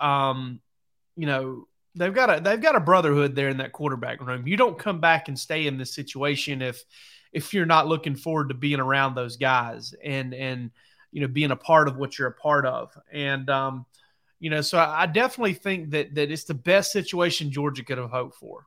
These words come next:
You know, it was something that I think a lot of folks were thinking, "Nah, no way."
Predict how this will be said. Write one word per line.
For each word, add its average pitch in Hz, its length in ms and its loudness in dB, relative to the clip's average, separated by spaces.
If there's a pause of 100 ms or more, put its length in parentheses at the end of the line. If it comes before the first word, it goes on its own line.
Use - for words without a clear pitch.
(120)
You 160 100 -4
know, 147 200 0
it 151 40 -8
was 147 120 -8
something 175 420 0
that 147 120 4
I 151 120 6
think 170 240 -4
a 143 40 0
lot 160 280 6
of 165 100 0
folks 156 540 0 (580)
were 160 160 2
thinking, 143 760 -2 (280)
"Nah, 135 300 6
no 139 240 4
way." 131 540 -2